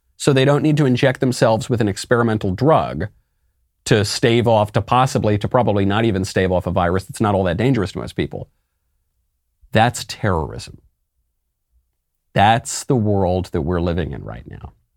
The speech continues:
okay? That's the world of the journalists. That's the world of the government. That's the world according to both of them. And it's completely false. And it is an, it is m-, nothing more than an instrument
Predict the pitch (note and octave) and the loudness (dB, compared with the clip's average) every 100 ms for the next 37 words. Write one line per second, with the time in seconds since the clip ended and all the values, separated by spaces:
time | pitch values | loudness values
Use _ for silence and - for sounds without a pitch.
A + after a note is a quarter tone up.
0 | _ - E2+ - E2 E2 - - - _ | _ -10 -8 -2 -2 -2 -6 -20 -20 _
1 | _ _ _ _ _ _ _ - G2 - | _ _ _ _ _ _ _ -4 -4 0
2 | C3+ A#2+ B2 B2 B2 C3 - G#2 F#2+ G#2 | 0 2 2 2 2 -2 0 2 2 0
3 | B2 C3 D#3+ E3+ E3 - - - - F#2 | 0 2 4 4 2 0 -10 -14 -6 -4
4 | F#2+ - A2+ A2+ A#2+ D3+ E3 F#3 B3 B2 | -4 -4 -2 0 0 0 0 0 0 -4
5 | - _ _ _ _ _ _ _ _ - | -6 _ _ _ _ _ _ _ _ -10
6 | A2 G#2+ G#2+ G#2 G2+ G2+ F#2+ F2+ E2+ F#2+ | -6 -2 0 0 0 -2 -2 -2 -4 -4
7 | D#2 E2 - - - - _ _ _ _ | -4 -6 -8 -14 -20 -20 _ _ _ _
8 | _ G2 F#2 - - - - - C#3 D3+ | _ -2 -2 -4 -8 -8 -10 -6 0 0
9 | F3+ - E3 F3+ - F#2+ E2+ A#2 - - | 0 0 0 -2 -2 -2 0 -4 -8 -14
10 | _ _ _ _ _ _ _ _ _ _ | _ _ _ _ _ _ _ _ _ _
11 | _ _ _ _ _ - G#2+ G#2 G#2 G2+ | _ _ _ _ _ 0 2 2 2 2
12 | G2 F#2 - - - F#2+ F#2+ - G#2+ G2+ | 0 -2 -6 -10 -6 -4 -4 -2 0 0
13 | G#2 G#2 A#2+ C3+ F#3 G3 F3+ C#3+ B2+ A#2 | 0 0 2 2 2 2 2 2 2 0
14 | G2 F2+ - B2 - F#2 A#1+ A#1+ | 0 -2 -2 -4 -2 -4 -6 -12